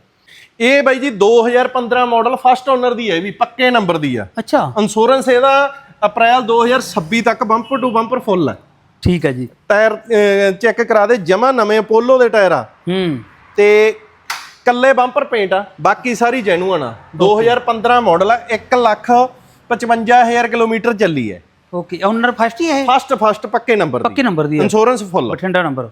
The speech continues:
Speaker 1: ਹਾਂਜੀ,
Speaker 2: ਓਕੇ।
Speaker 1: ਹਾਂਜੀ।
Speaker 2: ਤੇ ਇਹਦੀ ਕੀ ਡਿਮਾਂਡ ਆ ਬਾਈ?
Speaker 1: ਇਹਦੀ ਆਪਾਂ ਸਾਢੇ ਤੇਰਾਂ ਲੱਖ ਰੁਪਏ ਡਿਮਾਂਡ ਕਰਦੇ ਆ। ਆਟੋ ਚ ਗੱਡੀ ਹੈ ਵੀ।
Speaker 2: ਅੱਛਾ, ਇਹ ਵੀ ਆਟੋ ਚ ਆ?
Speaker 1: ਹਾਂਜੀ, ਆਟੋਮੈਟਿਕ ਜੀ।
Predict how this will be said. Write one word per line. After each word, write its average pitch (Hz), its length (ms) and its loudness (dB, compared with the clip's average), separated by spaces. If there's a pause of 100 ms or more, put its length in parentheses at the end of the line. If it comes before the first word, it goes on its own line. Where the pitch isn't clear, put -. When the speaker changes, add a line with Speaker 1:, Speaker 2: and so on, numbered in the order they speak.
(120)
Speaker 1:
ਹਾਂਜੀ, 156 220 -2
Speaker 2:
ਓਕੇ। 131 40 -4
Speaker 1:
ਹਾਂਜੀ। 98 340 -12
Speaker 2:
ਤੇ 269 60 2
ਇਹਦੀ 269 280 -2
ਕੀ 277 100 -6
ਡਿਮਾਂਡ 208 260 -2
ਆ 165 40 -2
ਬਾਈ? 147 140 -6 (220)
Speaker 1:
ਇਹਦੀ 269 200 2
ਆਪਾਂ 285 200 0
ਸਾਢੇ 240 300 0
ਤੇਰਾਂ 269 240 2
ਲੱਖ 247 200 -2
ਰੁਪਏ 240 240 0
ਡਿਮਾਂਡ 226 280 -2
ਕਰਦੇ 214 320 -2
ਆ। 254 60 -2 (120)
ਆਟੋ 214 300 2
ਚ 220 100 -4
ਗੱਡੀ 175 320 -2
ਹੈ 156 80 0
ਵੀ। 196 180 -6 (220)
Speaker 2:
ਅੱਛਾ, 240 140 -2
ਇਹ 254 60 0
ਵੀ 269 80 2
ਆਟੋ 202 200 -2
ਚ 165 100 -6
ਆ? 190 60 2
Speaker 1:
ਹਾਂਜੀ, 185 200 -2
ਆਟੋਮੈਟਿਕ 160 480 -2
ਜੀ। 95 220 -12